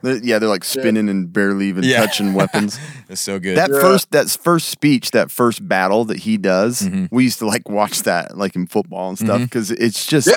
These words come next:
Speaker 1: it's so good.
Speaker 2: We would, we would do the same. It was that sort of thing. And I don't know if you guys remember, like,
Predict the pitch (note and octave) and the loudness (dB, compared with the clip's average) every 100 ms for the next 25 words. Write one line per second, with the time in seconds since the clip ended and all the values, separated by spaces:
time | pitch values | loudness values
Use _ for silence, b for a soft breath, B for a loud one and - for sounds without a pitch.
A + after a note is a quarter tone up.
0 | - A2+ G#2+ - D3+ C3 F#2+ G2 F2 D#2+ | 2 -2 0 0 2 2 2 0 0 -4
1 | - _ _ _ _ _ _ _ - D3 | -14 _ _ _ _ _ _ _ -6 0
2 | E3 F3 D#3+ D#3 E3 F3 F#3+ F3+ - F#3+ | 2 2 4 4 4 2 2 2 2 2
3 | C#3 B2+ C#3 B2+ D3 C3+ - B B B | 2 2 2 4 4 4 2 B B B
4 | - F3 D3+ F3+ E3 F#3 F#3+ F3+ E3 D3 | 0 2 2 4 4 6 4 4 2 4
5 | D3 D#3 D#3 C#3 B2+ A#2 | 2 2 4 4 4 0